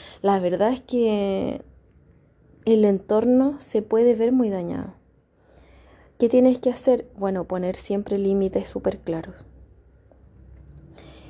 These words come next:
¿Y qué te voy a recomendar? Que puedas alejarte de esa persona. Hay incluso en la familia,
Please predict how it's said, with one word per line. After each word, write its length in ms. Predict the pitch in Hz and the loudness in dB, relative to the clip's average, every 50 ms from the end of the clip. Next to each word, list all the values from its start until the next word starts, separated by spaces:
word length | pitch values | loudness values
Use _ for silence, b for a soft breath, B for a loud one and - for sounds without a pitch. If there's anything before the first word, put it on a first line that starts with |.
| B B - - - | B B -16 -2 2
¿Y 360 | 226 220 220 240 262 269 - - - - - _ _ _ _ - - - _ _ _ _ _ _ _ _ _ _ _ _ - - - - | 4 4 6 6 4 2 -2 -8 -20 -20 -20 _ _ _ _ -20 -20 -20 _ _ _ _ _ _ _ _ _ _ _ _ -20 -20 0 4
qué 120 | 262 254 | 4 6
te 100 | 254 285 | 6 6
voy 180 | 285 277 277 269 | 4 6 6 6
a 60 | 269 | 6
recomendar? 760 | 277 285 277 285 269 277 269 277 277 254 190 - - - _ _ _ _ _ _ _ _ _ _ _ _ _ _ _ _ _ _ _ _ _ _ _ _ _ _ _ _ _ _ _ _ _ _ _ _ _ _ - - - | 4 2 2 2 2 2 2 2 2 2 0 -2 -6 -14 _ _ _ _ _ _ _ _ _ _ _ _ _ _ _ _ _ _ _ _ _ _ _ _ _ _ _ _ _ _ _ _ _ _ _ _ _ _ -20 -6 -2
Que 100 | - 214 | -2 0
puedas 280 | 220 - 190 208 208 214 | 2 2 2 2 2 2
alejarte 640 | 220 214 196 - - - - 165 - - - - | 0 0 -2 -2 -4 -4 -6 -6 -6 -6 -6 -8
de 60 | - - | -6 -6
esa 180 | - - - | -6 -8 -10
persona. 540 | - - - - - - - - - - - - - _ _ _ _ _ - - - - - - _ _ - - - - - _ _ _ _ _ _ _ - - - _ _ _ _ _ _ - - - - - - - - - - - _ _ _ - _ _ - | -10 -10 -10 -10 -12 -14 -12 -12 -14 -14 -18 -20 -20 _ _ _ _ _ -20 -20 -20 -20 -20 -20 _ _ -20 -20 -20 -20 -20 _ _ _ _ _ _ _ -20 -20 -20 _ _ _ _ _ _ -20 -20 -20 -20 -20 -20 -20 -20 -20 -20 -20 _ _ _ -20 _ _ -2
Hay 380 | - 196 196 202 220 233 226 | 2 4 4 4 4 4 4
incluso 460 | 226 214 214 - 190 185 202 - 233 214 | 4 4 2 2 0 0 0 0 0 2
en 80 | 208 | 2
la 140 | 202 196 190 | 2 0 -2
familia, 920 | - - - - 185 165 165 160 165 175 196 214 214 208 196 202 208 233 | -4 -8 -12 -10 -8 -6 -6 -4 -4 -2 -2 -2 -2 -2 -2 -4 -6 -10